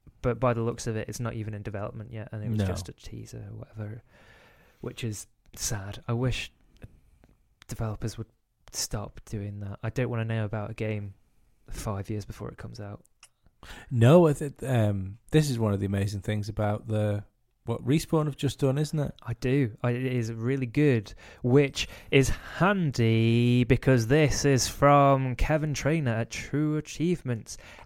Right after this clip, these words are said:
Speaker 1: E-, Apex Legend has been revealed and unveiled to the world, Lee.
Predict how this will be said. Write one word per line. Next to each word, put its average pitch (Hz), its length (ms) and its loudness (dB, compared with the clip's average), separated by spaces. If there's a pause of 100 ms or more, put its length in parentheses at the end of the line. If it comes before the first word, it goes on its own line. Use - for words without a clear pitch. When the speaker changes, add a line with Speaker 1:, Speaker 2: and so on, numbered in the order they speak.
(140)
Speaker 1:
E-, 175 260 -2
Apex 190 640 2
Legend 156 560 -2 (260)
has 170 200 -2
been 165 380 -2
revealed 156 600 2
and 147 140 -4
unveiled 123 640 2
to - 100 -8
the 123 120 -2
world, 120 480 2
Lee. 104 380 -4